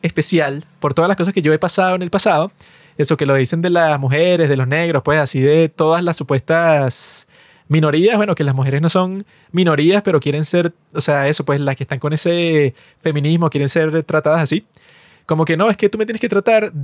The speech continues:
distinto, diferente por ser mujer o por ser negro, porque como mis antepasados, o sea, yo no, mis antepasados, sufrieron tanto, entonces yo merezco como que cierta compensación.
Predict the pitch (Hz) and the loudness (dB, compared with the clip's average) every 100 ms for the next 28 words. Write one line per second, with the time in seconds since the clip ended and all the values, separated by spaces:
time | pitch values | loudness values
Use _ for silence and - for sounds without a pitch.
0 | 151 - 143 160 196 226 143 117 120 131 | -12 -4 0 0 0 -2 -2 -4 -2 -4
1 | 131 147 160 196 226 170 143 156 147 185 | -2 -2 -2 -6 -4 -2 0 -2 0 0
2 | 247 - 160 151 156 160 214 208 - _ | -2 -4 -4 -2 -2 -2 -2 -2 -4 _
3 | _ _ - 165 165 170 160 156 160 147 | _ _ -4 -2 0 0 2 0 0 -2
4 | 151 143 233 180 180 175 151 247 208 139 | -2 0 0 2 2 0 0 2 0 0
5 | 139 143 143 147 131 202 190 117 - - | -2 -2 0 -2 0 0 0 -2 -8 -18
6 | _ _ _ _ - 151 160 170 196 214 | _ _ _ _ -2 0 0 0 2 0
7 | 196 226 269 165 151 175 170 175 170 165 | 0 -6 -6 -4 -2 0 0 2 0 0
8 | 190 180 147 135 147 135 165 180 156 131 | -4 -4 -2 -2 -2 -2 -4 -2 -2 -4
9 | 123 127 110 | -4 -6 -6